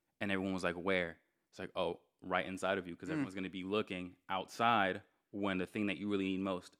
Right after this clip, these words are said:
Speaker 1: is inside. So
Speaker 2: The real
Speaker 1: that
Speaker 2: world is within.
Speaker 1: For sure. So whenever you have any awakening or you have those conscious thoughts or have that inner person talk to you, you definitely have to listen to it, because that's the thing that's going to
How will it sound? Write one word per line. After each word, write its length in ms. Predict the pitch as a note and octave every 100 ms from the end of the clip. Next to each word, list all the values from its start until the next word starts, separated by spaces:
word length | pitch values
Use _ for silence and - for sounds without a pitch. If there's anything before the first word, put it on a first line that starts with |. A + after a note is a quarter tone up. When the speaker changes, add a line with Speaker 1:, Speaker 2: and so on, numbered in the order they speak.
| _
Speaker 1:
is 100 | F#2 -
inside. 600 | A#2+ A#2 D#2 B1 - _ _ _ _ _ _ _ _
So 200 | - E2+
Speaker 2:
The 100 | E2
real 80 | C3+
Speaker 1:
that 60 |
Speaker 2:
world 240 | C3 B2 A#2
is 120 | G#2
within. 400 | G2+ - A2+ G2 _ _ _
Speaker 1:
For 140 | F#2+
sure. 320 | - - C#3 -
So 320 | - G2+ F2 E2+
whenever 680 | F2+ F#2+ G2 G#2 G#2 F#2+ F#2 _ -
you 120 | F#2
have 260 | A2 A2 G2+
any 140 | G2
awakening 440 | F2 F2+ F2+ F#2
or 60 | F2
you 100 | F2
have 260 | G#2+ G2+ F2+
those 360 | F2 F2 - _ _ _ _ -
conscious 480 | - G2 E2+ F2+ -
thoughts 360 | F2+ E2+ E2+ -
or 280 | F2 E2 D#2+
have 300 | F2 F2 E2
that 160 | F2 -
inner 160 | G#2 F2
person 380 | F#2+ F2+ E2+
talk 240 | - F#2+ G2
to 80 | F2
you, 60 |
you 60 | F2
definitely 280 | F2+ - F#2
have 100 | D#2+
to 60 |
listen 300 | E2 C3 C3
to 160 | F#2+ F#2
it, 100 | -
because 220 | F2 E2+
that's 220 | F2+ F#2
the 120 | - F2
thing 320 | - G2 F#2
that's 200 | E2+ -
going 320 | F2 E2+ D#2
to 300 | - E2+